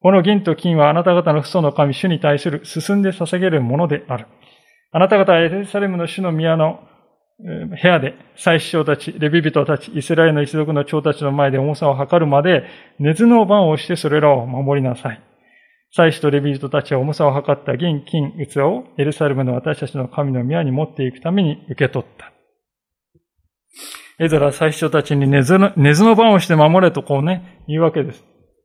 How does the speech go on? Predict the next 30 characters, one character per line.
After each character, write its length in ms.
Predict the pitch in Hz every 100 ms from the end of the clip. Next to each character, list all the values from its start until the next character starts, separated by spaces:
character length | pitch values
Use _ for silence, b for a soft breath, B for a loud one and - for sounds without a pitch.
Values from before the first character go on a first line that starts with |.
| _ 151
あ、 160 | - 156
私 240 | 147 170
た 100 | -
ち 120 | 151 151
ね、 120 | 175
こ 120 | 170
う 20 |
い 40 | 160
う 40 |
ふ 20 |
う 40 | 147
に 60 |
見 60 | 156
る 80 | 143
と、 160 | 170
あ、 40 | 139
こ 120 | 151
れ 120 | 139 B B
ね、 240 | 147 143 _
三 220 | - 127
百 200 | 143 175
億 180 | 185 185
円 80 | 165
も 100 | 123
す 120 | 147
ん 40 |
だ 120 | 131
か 100 | 117
ら 100 | 113
ね、 220 | 107 160